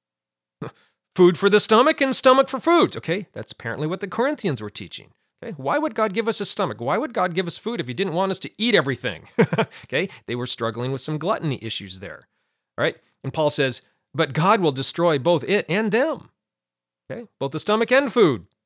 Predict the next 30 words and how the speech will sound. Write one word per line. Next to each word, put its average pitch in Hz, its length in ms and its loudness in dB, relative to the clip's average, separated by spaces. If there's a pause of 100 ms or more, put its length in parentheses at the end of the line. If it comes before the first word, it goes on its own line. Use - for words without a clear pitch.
God's 190 180 -6
gonna 190 180 0
destroy 143 400 -2
it. 254 180 -8 (680)
Okay? 160 120 0
And 165 100 2
then 190 140 2
Paul 165 260 4
goes 151 240 2
on. 123 220 -2
He, 156 200 -2
he 156 120 -6
takes 170 360 -6
from 208 320 0
this. 120 260 -4
Now, 131 200 -2 (540)
the - 60 -10
Corinthians 175 640 0
were 123 320 -4
extrapolating 131 840 -2
from 107 220 -4
this, 165 220 -6
the 104 100 -12
stomach 117 400 -6
and 104 120 -6
food. 175 380 -2 (260)
They 131 120 -2
were, 131 500 0
they 131 160 -4
were 123 380 -6